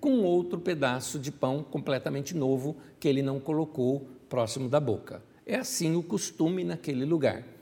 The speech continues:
Então, o pão é quase que o talher que você passa naquele creme, naquela pasta, né? É, e aí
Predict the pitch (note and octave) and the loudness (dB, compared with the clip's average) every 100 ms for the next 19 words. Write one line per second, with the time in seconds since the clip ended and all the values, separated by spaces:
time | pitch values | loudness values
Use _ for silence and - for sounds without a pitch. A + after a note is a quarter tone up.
0 | - - _ - D#3+ F3+ G#3 G3 G3 D3 | -20 -20 _ -4 2 4 4 4 2 2
1 | A3+ A#3 - A3+ G3 A#3 - A#3+ A3+ F#3 | 2 2 0 0 0 -4 -2 -2 6 8
2 | F3+ C#3 - - - - C#3+ C#3 D#3 C#3+ | 8 4 -6 -18 -20 -6 -2 0 0 -2
3 | - E3+ G3+ A3 - - F3+ D3+ D#3+ C3 | 0 0 0 -2 -6 -6 -4 -2 -2 -2
4 | B2 C3+ D#3 C#3 D3 C3+ A#2 B2+ B2 - | -2 0 0 -2 -2 -4 0 0 0 -2
5 | - - - F3 D3+ F3+ A3 - - - | -8 -10 -2 0 2 0 -4 -12 -20 -20
6 | - D#3 D#3 D3+ - F3 D#3+ D3 D3+ F3+ | -6 0 2 2 0 0 2 2 0 -2
7 | - | -8